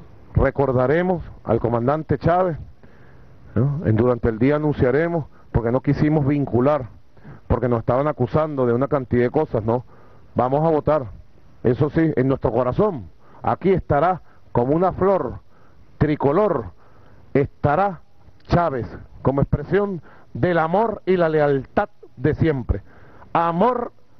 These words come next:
con amor se paga, lealtad con lealtad se paga. Estará en nuestro corazón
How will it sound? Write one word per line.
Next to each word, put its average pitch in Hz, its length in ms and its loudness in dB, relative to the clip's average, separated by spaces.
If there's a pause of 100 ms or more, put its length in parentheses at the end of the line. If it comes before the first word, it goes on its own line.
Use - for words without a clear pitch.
(140)
con 175 220 2
amor 214 320 0
se 214 180 -2
paga, 170 400 -2 (300)
lealtad 170 680 0 (160)
con 180 180 2
lealtad 160 460 0 (260)
se 156 120 2
paga. 107 420 -2 (500)
Estará 170 420 0
en 220 60 -2
nuestro 214 280 -2
corazón 180 520 0